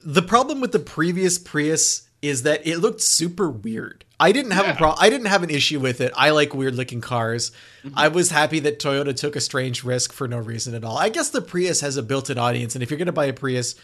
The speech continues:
Speaker 1: you're gonna buy it, right? Like, it doesn't
Speaker 2: Yeah.
Speaker 1: super matter what it looks like. But, um, the
Speaker 2: But
Speaker 1: rear
Speaker 2: it
Speaker 1: end
Speaker 2: looked like a dorky car.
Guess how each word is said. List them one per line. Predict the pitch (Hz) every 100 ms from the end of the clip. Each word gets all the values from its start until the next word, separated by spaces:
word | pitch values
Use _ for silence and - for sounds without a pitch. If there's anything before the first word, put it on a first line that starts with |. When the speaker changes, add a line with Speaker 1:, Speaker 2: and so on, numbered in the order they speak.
| _
Speaker 1:
you're | 156 139
gonna | 135
buy | 117 104
it, | -
right? | 123 127 147
Like, | 139
it | 151
doesn't | 147 -
Speaker 2:
Yeah. | -
Speaker 1:
super | - 156 156 131
matter | 117 117 117 117 - _ -
what | 123 113 120
it | 120
looks | 117 113 -
like. | - - - - - 123
But, | 117 175 - - - - -
um, | 143 139 131 123 123 - _ _ 151
the | 151
Speaker 2:
But | 139
Speaker 1:
rear | 208
Speaker 2:
it | 214
Speaker 1:
end | 220
Speaker 2:
looked | 262 240
like | 247
a | 240
dorky | 135 170 160 - 139
car. | 196 226